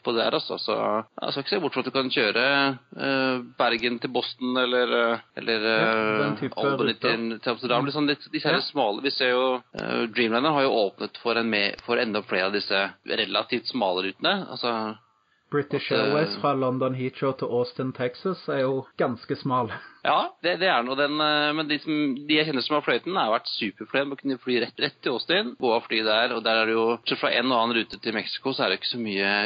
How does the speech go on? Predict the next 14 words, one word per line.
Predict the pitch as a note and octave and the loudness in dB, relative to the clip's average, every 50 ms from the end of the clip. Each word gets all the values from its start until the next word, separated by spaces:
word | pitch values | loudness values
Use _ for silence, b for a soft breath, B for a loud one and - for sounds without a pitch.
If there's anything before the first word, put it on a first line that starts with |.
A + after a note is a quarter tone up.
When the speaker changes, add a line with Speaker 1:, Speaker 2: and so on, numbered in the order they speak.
| G2+ G#2+ F#2 | -2 -4 -6
Speaker 1:
utenlandstrafikk | - - F#2+ F#2 - - - G2 G2 G2+ F#2+ - | -6 -6 -8 -6 -6 -8 -10 -10 -10 -10 -4 -2
i | A2+ F#2+ | -2 -2
Austin, | G2 - - C#3+ D#3+ F3+ | -2 -4 -4 -4 -2 -2
og | F3 C3+ | -4 -2
da | B2 A#2+ A#2 A2+ A2 A2 A2 A2+ A2+ A2+ - _ _ - | 0 0 2 2 2 2 2 2 0 -2 -4 _ _ -4
glir | A#2 G#2+ G2 G2+ | -2 -2 0 0
du | A#2+ A#2 | 0 0
rett | A2 A2 - _ _ - | 0 -2 -4 _ _ -4
igjennom | D3+ B2 A2 G#2+ G#2+ G#2+ A#2 A#2 A#2 A#2 A2 - | -2 -2 -2 -4 -6 -8 -6 -6 -6 -8 -10 -10
passkontrollen | A#2+ - - - - A#2 A#2+ B2 C3+ B2+ | -10 -12 -10 -8 -4 -4 -2 0 0 0
mye | A#2 G#2 G#2 | 0 0 0
kjappere | - - - _ _ - F#2+ F2+ | -2 -4 -6 _ _ -8 -6 -6
enn, | F#2+ G2 G2 | -6 -6 -6
eh, | F#2+ F#2+ G2 F#2+ F#2+ F#2+ | -4 -4 -2 -2 -2 -4